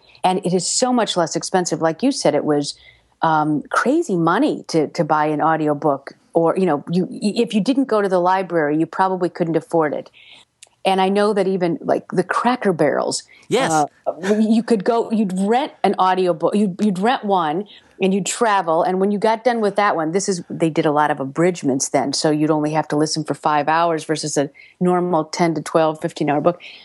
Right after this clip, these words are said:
Speaker 1: But you would start from point A and you'd grab an audiobook and you'd stop at the next Cracker Barrel. It was brilliant because, you know,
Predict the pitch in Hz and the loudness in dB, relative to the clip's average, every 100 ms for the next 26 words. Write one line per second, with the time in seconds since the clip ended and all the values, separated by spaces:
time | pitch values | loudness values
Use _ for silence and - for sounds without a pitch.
0 | _ - 190 196 202 190 175 - 214 - | _ -2 0 2 2 2 0 -2 0 0
1 | 202 180 - 185 180 185 196 180 170 170 | -2 -2 0 0 2 2 2 0 0 2
2 | 180 175 175 180 175 170 185 190 160 - | 0 2 2 2 0 0 -2 -2 -2 0
3 | 175 180 175 190 202 - 175 165 170 151 | 0 0 0 0 -2 0 0 0 0 2
4 | 147 156 165 151 190 254 185 160 175 151 | 2 2 -2 -2 0 0 -2 -2 -2 -2
5 | - - 180 139 | -6 -2 0 0